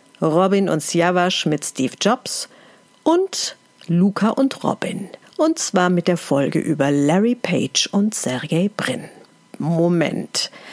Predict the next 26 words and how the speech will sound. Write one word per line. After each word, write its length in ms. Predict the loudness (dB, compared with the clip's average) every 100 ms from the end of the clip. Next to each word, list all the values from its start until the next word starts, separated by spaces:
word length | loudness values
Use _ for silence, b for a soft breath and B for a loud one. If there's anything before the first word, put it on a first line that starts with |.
| B
Jetzt 200 | B 2
werden 140 | 2 2
Sie 60 |
vielleicht 280 | 2 2 2
sagen, 400 | 2 2 2 -2
ja, 460 | -2 0 2 2 2
die 120 | 2 2
habe 100 | 0
ich 80 |
schon 140 | 0 2
mal 80 | 2
irgendwie 340 | 2 0 0
gehört, 380 | 0 2 2 2
aber 180 | 0 -2
bitte, 320 | -2 0 0
wer 240 | 0 0
war 280 | 0 2 2
denn 300 | 2 0 -2
das? 520 | -2 -4 -2 -4 -6 -10 B B B
Ich 200 | -2 0
sag 260 | 0 2
nur, 220 | 2 2 2
wer 160 | 2
sucht, 580 | 2 2 2 0 -4 -6 -4
der 80 | -2
findet. 500 | 0 0 -2 -8